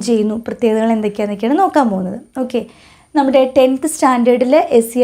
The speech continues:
ആർ ടി ഹിസ്റ്ററിയിൽ ഈ ടോപ്പിക്സ് വരുന്നുണ്ട്. ഓക്കെ, റോക്സ്, ശിലകൾ. എങ്ങനെയാണ് ശിലകൾ ഫോം ചെയ്യുന്നത് എന്നറിയുന്നതിന് മുമ്പ് എന്താണ്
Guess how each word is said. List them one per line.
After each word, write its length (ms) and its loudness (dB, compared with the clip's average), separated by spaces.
ആർ 40 -2
ടി 120 -2
ഹിസ്റ്ററിയിൽ 500 0
ഈ 40 -4
ടോപ്പിക്സ് 460 -2
വരുന്നുണ്ട്. 400 -4
ഓക്കെ, 200 -2
റോക്സ്, 420 0
ശിലകൾ. 340 0
എങ്ങനെയാണ് 640 2
ശിലകൾ 360 0
ഫോം 320 0
ചെയ്യുന്നത് 600 0
എന്നറിയുന്നതിന് 540 4
മുമ്പ് 200 2
എന്താണ് 480 2